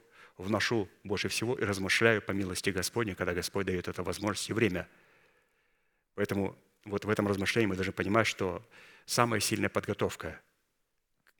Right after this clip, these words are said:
для размышления, я знаю, что будет сегодня служение, я уже заранее приготавливаю себя. То слушает кассеты и непонятно чем занимается, а я подготавливаюсь к служению, то есть освещаюсь, то есть как-то приготавливаю себя для принятия Слова Божьего. Поэтому,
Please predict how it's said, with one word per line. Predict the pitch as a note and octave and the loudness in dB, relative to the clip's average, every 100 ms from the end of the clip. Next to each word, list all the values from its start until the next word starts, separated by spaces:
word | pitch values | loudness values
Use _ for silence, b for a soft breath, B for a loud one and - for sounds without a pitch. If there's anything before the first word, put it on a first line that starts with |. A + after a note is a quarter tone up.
| _ | _
для | G2+ G#2 G#2 | -2 6 6
размышления, | G2+ G2+ - B2+ G#2+ F2+ | 6 2 4 4 4 0
я | F#2 G2+ F#2 | 0 4 4
знаю, | F2 G2 | 4 0
что | - G2 F2+ | 0 -4 -2
будет | F#2+ F#2 | -2 -2
сегодня | - F2+ | -4 -4
служение, | E2+ - F2+ A2+ F2+ | -4 -4 0 2 2
я | F2 | 0
уже | E2+ | -2
заранее | D#2+ F2+ G2 F2 | -2 0 0 -2
приготавливаю | - E2+ - E2+ D#2+ | -4 -2 -2 -2 -2
себя. | - E2+ | -2 -2
То | - | -2
слушает | G#2 A2 G#2 - | -2 -2 -2 -2
кассеты | G2+ - C3 - D#2+ B B B B _ - | 0 2 2 0 -10 B B B B _ -20
и | |
непонятно | F2+ - F#2 F#2 F2+ | -20 -12 -12 -4 -2
чем | F#2 | 0
занимается, | F#2 F#2 F2 D#2+ - | 0 0 0 0 0
а | F#2+ | 0
я | A2+ | 0
подготавливаюсь | F#2 F2+ G2+ F#2+ - | 0 0 0 0 -4
к | |
служению, | - F#2+ F2 E2 E2 - B B B | -2 -2 -2 -2 -6 -10 B B B
то | - | -8
есть | - | -4
освещаюсь, | - G2+ - F#2 F2 - | -2 0 2 2 0 -2
то | F2+ | -4
есть | - B B B | -6 B B B
как-то | - - F#2+ | -6 -4 0
приготавливаю | G2 F#2+ G2+ F#2+ | 0 2 4 2
себя | F2+ | 0
для | E2+ | -4
принятия | - F2+ F#2+ F#2+ F2+ | -6 -2 -2 0 -2
Слова | - F#2 F#2 | 0 0 0
Божьего. | G2 F2+ E2 | 0 0 -2
Поэтому, | G2 F#2+ F#2+ | -2 -2 -2